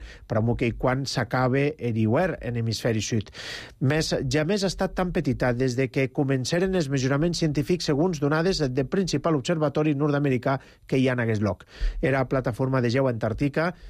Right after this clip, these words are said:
se una a, en els mesos d'estiu e se recupere en hivern.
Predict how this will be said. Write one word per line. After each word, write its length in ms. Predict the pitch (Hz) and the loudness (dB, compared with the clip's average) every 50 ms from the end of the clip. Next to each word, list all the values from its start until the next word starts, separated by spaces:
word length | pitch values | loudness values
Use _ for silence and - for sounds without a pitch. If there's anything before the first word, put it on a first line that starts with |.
| - - | -14 -12
se 340 | - - - - 135 123 117 | -10 -8 -4 -2 0 2 2
una 720 | 117 117 120 120 117 120 123 131 135 139 139 143 147 147 - | 2 2 2 0 0 0 2 2 4 4 4 2 2 0 -2
a, 440 | - 120 117 117 120 120 117 117 117 | -4 -2 0 0 2 2 2 2 0
en 260 | 107 123 123 117 117 | 0 0 0 0 2
els 400 | 117 117 107 95 117 113 101 107 139 | 0 0 0 0 0 -2 -2 0 0
mesos 300 | 151 143 127 127 131 113 | 0 0 2 2 2 2
d'estiu 520 | 117 110 - - - 156 160 170 185 - | 2 0 -2 0 0 2 2 2 2 0
e 100 | - 160 | -2 -2
se 180 | 156 - 240 233 | -2 0 0 0
recupere 600 | 202 208 202 - 151 - 147 151 151 160 165 - - | 0 0 -2 -2 -2 0 0 2 2 2 0 0 -2
en 160 | 127 120 113 | -4 -2 0
hivern. 360 | 113 104 110 117 107 95 95 | 0 2 2 2 2 0 -2